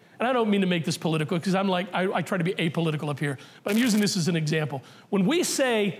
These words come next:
how many of you said this? When we say you have to ho-, we, we have to hold our nose when we go into the voting booth, there's a problem. There's a problem with the incre-, the integrity and the credibility of our leaders. But that filters down to life as well.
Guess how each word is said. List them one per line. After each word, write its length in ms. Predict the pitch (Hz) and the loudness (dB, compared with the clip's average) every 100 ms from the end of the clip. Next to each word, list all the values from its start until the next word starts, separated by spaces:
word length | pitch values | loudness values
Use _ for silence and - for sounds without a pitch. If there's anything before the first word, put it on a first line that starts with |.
| - | -8
how 120 | - | -4
many 140 | 285 320 | 0 0
of 60 | |
you 80 | 277 | 2
said 320 | - 349 254 | 2 0 2
this? 260 | 202 147 - - - - | 0 -2 -8 -16 -14 -2
When 200 | 202 208 | 2 2
we 180 | 320 | 2
say 300 | 277 320 269 | 2 2 2
you 200 | 226 247 | 2 2
have 240 | 208 247 - | 2 0 0
to 120 | 208 | 0
ho-, 100 | 185 | 0
we, 240 | 202 220 269 | 0 0 0
we 200 | 180 185 | 2 2
have 160 | 214 | 0
to 80 | 185 | -4
hold 340 | - 277 302 | 0 2 2
our 160 | 254 233 | 2 2
nose 580 | 220 226 196 147 139 - - - _ | 2 2 2 0 -4 -8 -18 -20 _
when 120 | 190 175 | -2 0
we 60 | |
go 180 | 160 202 | 2 2
into 100 | 190 | 2
the 60 | 170 | 2
voting 360 | 196 185 170 | 2 0 0
booth, 360 | 143 139 - - _ _ _ _ - _ _ - _ _ _ _ - | -2 -4 -10 -20 _ _ _ _ -20 _ _ -20 _ _ _ _ -4
there's 140 | 220 | -2
a 60 | - | 0
problem. 460 | 262 269 196 135 - - - - - _ _ _ _ _ _ _ - | 0 0 0 -2 -8 -20 -20 -20 -20 _ _ _ _ _ _ _ -4
There's 120 | 202 | -2
a 40 | 190 | 0
problem 400 | 269 262 240 208 | 2 2 2 2
with 140 | 208 | 2
the 140 | 202 190 | 0 0
incre-, 420 | 170 - 262 196 | -2 -4 -2 0
the 160 | 214 196 | 2 0
integrity 460 | - 269 220 220 | 0 0 2 2
and 80 | 190 | 0
the 40 | |
credibility 720 | - 254 220 180 240 196 147 - - - - | 0 -2 0 2 2 0 -2 -6 -20 -18 -4
of 100 | 196 | 0
our 120 | 185 | 2
leaders. 280 | 240 220 - - - - - - | 2 0 -2 -10 -20 -20 -10 -4
But 140 | 196 | 0
that 380 | 302 403 - - | 0 -2 -14 -6
filters 400 | - 277 285 202 | -4 -2 0 2
down 260 | 254 254 - | 2 0 0
to 140 | 240 | 0
life 460 | 214 262 285 156 - | 0 0 0 -4 -2
as 220 | 202 175 | -2 0
well. 420 | 185 302 269 117 | 0 -2 -4 -8